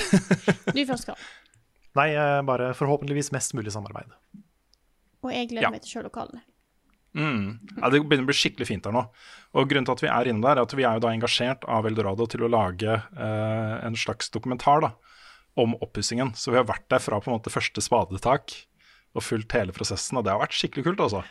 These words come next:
Speaker 3: Ja, det har vært kjempegøy. Det har liksom vært på innsiden av et sånt, eh, mega-oppussingsprosjekt.
Speaker 1: Mm.
Speaker 3: Så det har vært litt gøy.
Speaker 2: Mm.
Speaker 3: Kan jeg ta et spørsmål, eh, her?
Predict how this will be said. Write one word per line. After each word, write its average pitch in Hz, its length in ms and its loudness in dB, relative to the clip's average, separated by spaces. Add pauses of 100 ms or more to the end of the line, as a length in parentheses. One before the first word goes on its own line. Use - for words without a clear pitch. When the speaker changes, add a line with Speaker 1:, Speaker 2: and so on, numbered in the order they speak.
(140)
Speaker 3:
Ja, 123 60 0
det 165 100 2
har 196 80 2
vært 185 80 0
kjempegøy. 156 320 0
Det - 720 -20
har 147 80 -8
liksom 147 160 -2
vært 135 100 -10
på 160 140 -4
innsiden 120 480 -2
av 120 160 2
et 120 80 -8
sånt, 120 320 -10
eh, 127 80 -2
mega-oppussingsprosjekt. 117 1500 -6 (1040)
Speaker 1:
Mm. 123 320 2 (880)
Speaker 3:
Så - 160 -8
det 117 80 -8
har 117 80 -12
vært 110 160 -10
litt - 80 -12
gøy. - 160 -10 (640)
Speaker 2:
Mm. 208 120 -6 (680)
Speaker 3:
Kan 135 140 0
jeg 160 80 0
ta 160 80 2
et 160 100 -2
spørsmål, 143 400 0
eh, 143 160 -4
her? 196 240 -4